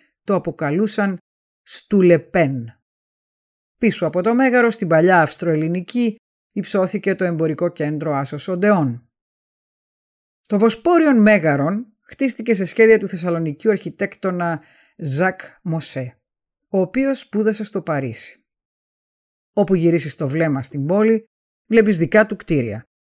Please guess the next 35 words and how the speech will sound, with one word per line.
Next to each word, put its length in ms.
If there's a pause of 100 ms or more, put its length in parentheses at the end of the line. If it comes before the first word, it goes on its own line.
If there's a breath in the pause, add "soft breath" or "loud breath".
(120)
Γωνία 320
Μητροπόλεως 720
Βενιζέλου, 720
το 120
Μέγαρο 440
Ζενίθ, 500 (420)
το 120
θρυλικό 460
Όλυμπος 480
Νάουσα, 680
από 220
το 80
οποίο 240
έμεινε 240
μόνο 220
η 80
πρόσωψη 720
του 120
Ισογείου 560
και 160
του 160
Πρώτου, 440 (440)
η 120
Αγορά 280
Κολόμβου, 640
Πτολεμαίων 600
και 120
Εγνατίας, 760
που 100
κτίστηκε 400
το 140
τριάντα 320
ένα 260
τριάντα 320
δύο, 320